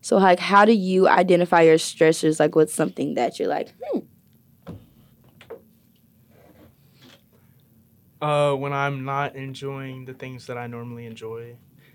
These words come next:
Speaker 2: or, like, I feel like I don't have time. That's really it. Like, when I feel like I don't have time to do stuff that I'd wanna do, even if it's, like, something as little as, like, going to get lunch with my friends. Um,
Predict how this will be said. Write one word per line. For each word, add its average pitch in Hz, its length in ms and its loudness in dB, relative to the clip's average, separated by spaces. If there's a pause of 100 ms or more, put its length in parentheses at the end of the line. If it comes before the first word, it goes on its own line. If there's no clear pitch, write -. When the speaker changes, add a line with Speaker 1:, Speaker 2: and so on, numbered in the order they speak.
(220)
Speaker 2:
or, 127 200 -10
like, 120 260 -14 (680)
I 131 140 -8
feel 135 240 -10
like 135 200 -14
I 127 100 -12
don't 120 220 -16
have 113 260 -16
time. 120 580 -16 (920)
That's 156 240 0
really 143 300 -6
it. 143 140 -4
Like, 135 160 -6
when 147 120 -4
I 143 120 -4
feel 160 160 -4
like 147 220 -4
I 135 120 -4
don't 135 220 -8
have 135 160 -12
time 135 220 -10
to 131 60 -14
do 131 340 -12
stuff 127 320 -12
that 127 100 -10
I'd 120 220 -12
wanna 123 220 -14
do, 135 380 -14
even 135 280 -12
if 120 140 -18
it's, 117 160 -16
like, 120 220 -16
something 131 360 -8
as 123 160 -20
little 123 200 -14
as, 113 140 -14
like, 113 160 -14
going 127 220 -14
to 120 60 -16
get 113 200 -14
lunch 120 260 -16
with - 160 -20
my 107 140 -20
friends. 117 580 -20 (640)
Um, 107 380 -14